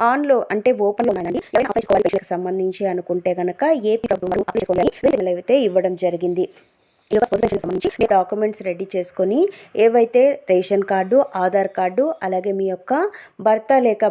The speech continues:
భార్య డెత్ సర్టిఫికేట్ కలిగి ఉంటే గనక సచివాలయానికి వెళ్ళి మీరు అప్లై చేసుకోవచ్చు అని ఏపీ అధికార వర్గాలు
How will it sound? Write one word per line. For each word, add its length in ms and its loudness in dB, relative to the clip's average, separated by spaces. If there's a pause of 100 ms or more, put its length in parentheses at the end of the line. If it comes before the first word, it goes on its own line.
భార్య 340 0
డెత్ 240 -8 (100)
సర్టిఫికేట్ 540 -2 (200)
కలిగి 280 2
ఉంటే 300 -2
గనక 320 -2 (140)
సచివాలయానికి 800 0
వెళ్ళి 240 -2
మీరు 140 -2 (120)
అప్లై 300 -2
చేసుకోవచ్చు 560 -4
అని 220 0 (540)
ఏపీ 200 0 (140)
అధికార 300 -4 (120)
వర్గాలు 400 -2